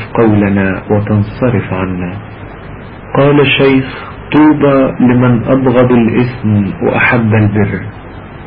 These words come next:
وخاف عقاب الجحيم، وآثر ثواب، ثواب الملكوت،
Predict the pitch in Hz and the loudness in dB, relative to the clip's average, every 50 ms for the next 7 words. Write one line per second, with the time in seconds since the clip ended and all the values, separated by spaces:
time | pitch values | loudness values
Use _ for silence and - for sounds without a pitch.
0 | - - - - - - - - - - 113 110 113 107 110 - 135 135 135 131 | -18 -18 -18 -18 -18 -16 -16 -10 -4 0 2 2 2 2 2 2 0 0 0 0
1 | - 135 123 123 123 127 - 131 131 127 120 127 117 117 117 117 123 - - - | 0 0 2 2 0 0 2 2 4 4 4 4 2 2 2 2 2 2 2 2
2 | 123 120 120 117 113 113 110 110 110 107 117 120 123 120 - - - 113 110 110 | 2 2 2 2 2 2 2 2 2 2 2 2 2 0 0 0 0 2 2 4
3 | 107 110 110 110 113 110 110 107 110 104 107 104 107 - - - 110 110 110 107 | 4 4 4 4 4 4 4 4 4 4 2 2 0 -2 -2 0 2 4 4 4
4 | 107 107 107 104 104 104 104 104 104 - - 101 95 92 | 4 4 4 4 4 4 2 2 0 0 -2 -2 -2 -2